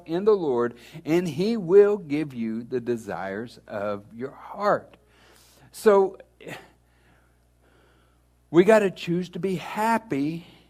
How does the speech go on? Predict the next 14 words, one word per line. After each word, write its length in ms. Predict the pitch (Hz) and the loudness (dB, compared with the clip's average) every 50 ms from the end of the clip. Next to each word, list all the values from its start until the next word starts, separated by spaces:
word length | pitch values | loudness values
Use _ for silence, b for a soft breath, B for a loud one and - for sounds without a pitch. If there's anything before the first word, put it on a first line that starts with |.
| b b _ _ _ _ _ _ _ _ _ - | b b _ _ _ _ _ _ _ _ _ -2
in 200 | 156 175 185 175 | 0 0 0 0
spite 560 | - - - - - 147 143 143 151 165 180 | -4 -12 -10 -4 0 0 2 2 2 0 0
of 160 | 185 175 156 | -2 -2 -2
life's 520 | 147 120 107 110 123 135 143 - - - | -2 -2 -2 0 -2 -4 -4 -8 -12 -10
difficulties. 1040 | - - 226 233 233 254 240 - 226 220 185 143 - - 87 - - - - - _ _ _ _ _ _ _ _ _ _ _ _ _ _ _ _ _ _ _ _ _ _ _ _ _ _ _ | 0 2 2 2 2 0 -6 -4 -4 -4 -4 -4 -6 -12 -14 -16 -16 -20 -20 -20 _ _ _ _ _ _ _ _ _ _ _ _ _ _ _ _ _ _ _ _ _ _ _ _ _ _ _
So 360 | - - 196 196 196 196 - - - | -2 2 4 4 4 2 -2 -14 -12
we 240 | 170 160 165 190 180 | -2 2 4 4 4
have 260 | 170 165 190 185 180 | 4 2 2 0 0
to 120 | - 170 143 | -2 -6 -2
delight. 680 | 117 143 139 139 143 147 156 170 185 208 214 202 - - _ _ _ _ _ _ _ _ _ _ _ _ - 139 | 2 4 6 6 8 8 8 6 6 4 2 0 -2 -16 _ _ _ _ _ _ _ _ _ _ _ _ -10 0
Delight 600 | 135 170 180 180 185 196 208 226 254 254 208 - - | 4 6 6 6 6 6 4 4 2 0 -2 -2 2
is 540 | 175 175 175 165 151 151 160 151 - - - - _ _ _ _ _ _ _ - | 4 6 6 6 6 4 2 0 -6 -14 -16 -18 _ _ _ _ _ _ _ -8
an 240 | 143 143 147 151 - - | -6 -6 -4 -6 -6 -6
act 520 | 147 156 165 175 190 196 185 - - - | -2 0 2 2 2 0 -4 -10 -20 -20